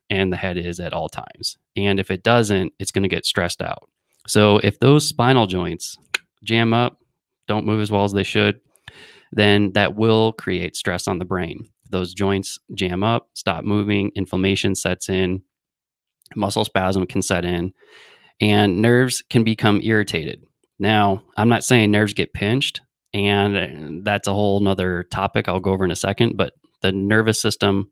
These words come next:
will get irritated. And this happens because when that input of not moving, uh, occurs, then what's called a noxious, follow me, big words, sorry,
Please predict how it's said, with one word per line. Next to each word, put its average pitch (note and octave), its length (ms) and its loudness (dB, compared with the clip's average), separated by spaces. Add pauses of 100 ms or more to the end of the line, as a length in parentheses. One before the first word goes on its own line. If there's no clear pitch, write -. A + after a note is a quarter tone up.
(100)
will G2 220 2
get F#2+ 180 -2
irritated. - 540 -8 (680)
And A2+ 160 6
this B2+ 120 4
happens A2+ 640 2
because F#2+ 800 -2 (160)
when G2+ 580 2 (540)
that G2+ 420 0
input A#2 500 2 (260)
of F#2 120 0
not G2+ 240 2
moving, G#2 540 2 (200)
uh, F2+ 360 -2
occurs, G2+ 640 -4 (560)
then G2+ 500 4
what's G2 260 -2
called G2 220 0
a F2 280 0 (240)
noxious, G#2+ 720 -4 (200)
follow G2+ 240 2
me, G2+ 200 0 (100)
big G2 160 -2
words, F#2 320 -2
sorry, F2+ 460 -4